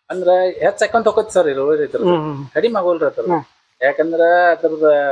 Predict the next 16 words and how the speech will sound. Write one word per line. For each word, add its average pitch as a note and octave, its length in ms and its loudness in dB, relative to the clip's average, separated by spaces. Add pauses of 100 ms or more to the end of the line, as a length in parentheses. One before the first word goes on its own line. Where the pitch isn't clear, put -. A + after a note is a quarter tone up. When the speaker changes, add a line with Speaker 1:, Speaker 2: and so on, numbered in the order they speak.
(240)
Speaker 1:
ಎಷ್ಟ್ F3+ 180 -2
ಮರಿ F3+ 180 0
ಹೆಚ್ಚಾಕವ್ರಲ್ಲ F3+ 540 2
ಅಷ್ಟ್ - 180 -4
ಕಬ್ಬು D#3 180 2
ಹೆಚ್ಚಾಕೊಂತ D#3 360 -4
ಹೋಗತ್ರಿ B2 340 -4
ಅದು. - 300 -6
Speaker 2:
ಈಗ G3 60 2
ನೀವು G3+ 220 6
ರಿಂಗ್ A3+ 160 2
ಪಿಟ್ A3 140 0
ಪದ್ಧತಿ G3+ 240 0
ಒಳಗೆ G#3+ 100 0
ಮಾಡಿದ್ರಿ. D#3+ 320 2
Speaker 1:
ಹಾ. A#2 320 -12